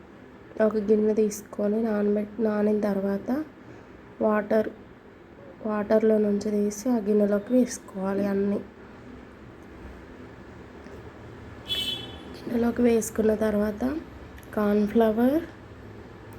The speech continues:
సాల్ట్, కారం,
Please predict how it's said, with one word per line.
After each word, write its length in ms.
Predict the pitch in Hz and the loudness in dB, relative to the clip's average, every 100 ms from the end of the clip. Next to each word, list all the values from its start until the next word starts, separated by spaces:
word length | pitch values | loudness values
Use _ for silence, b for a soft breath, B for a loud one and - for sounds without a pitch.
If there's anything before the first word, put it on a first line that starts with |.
| - - - | -16 -16 -12
సాల్ట్, 640 | - 226 208 208 214 214 262 269 - - - - - - - - - - - - - - - - - - - - - - | -2 0 2 2 2 2 0 0 -6 -16 -18 -18 -18 -18 -20 -20 -20 -18 -18 -18 -18 -20 -18 -20 -20 -18 -16 -16 -12 -2
కారం, 540 | 208 202 202 233 254 | 0 2 2 4 2